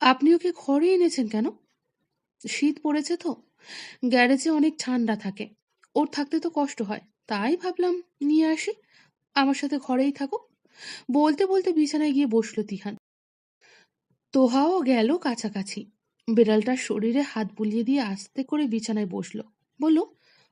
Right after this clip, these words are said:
"আপনাকে কামড়ে দিলে?" "অলরেডি খামচে দিয়েছে। রাতে সঙ্গে নিয়ে ঘুমিয়েছিলাম,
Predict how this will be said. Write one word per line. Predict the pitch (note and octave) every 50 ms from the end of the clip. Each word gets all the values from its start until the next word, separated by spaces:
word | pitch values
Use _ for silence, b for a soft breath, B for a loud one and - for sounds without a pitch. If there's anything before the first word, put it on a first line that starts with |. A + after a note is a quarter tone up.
| _ _
"আপনাকে | - C4+ C4+ - E4 D#4+ F4 E4
কামড়ে | - D#4 D4+ D4 C#4+ E4
দিলে?" | D4+ E4 D#4 E4+ - - _ _ _ _ _ _ _ _ _ _ _ _ _ _ _ _
"অলরেডি | - B3+ C4 C#4+ D4 E4+ F4 G4+ G4+
খামচে | - - D4+ C#4+ C#4+ C#4+ E4 E4+
দিয়েছে। | D4+ C#4+ A#3 G#3+ G#3 - - - - _ _ B B B B B B B B B
রাতে | C4+ C4+ B3+ B3+ C4 C4 C4+ D#4+ E4 E4 E4
সঙ্গে | - - D4 C#4+ C#4+ C#4+ D#4
নিয়ে | D4 D#4+ D#4+
ঘুমিয়েছিলাম, | D4 - C4+ C4 C4+ C4+ B3+ B3+ - A3 F#3+ F3+ - -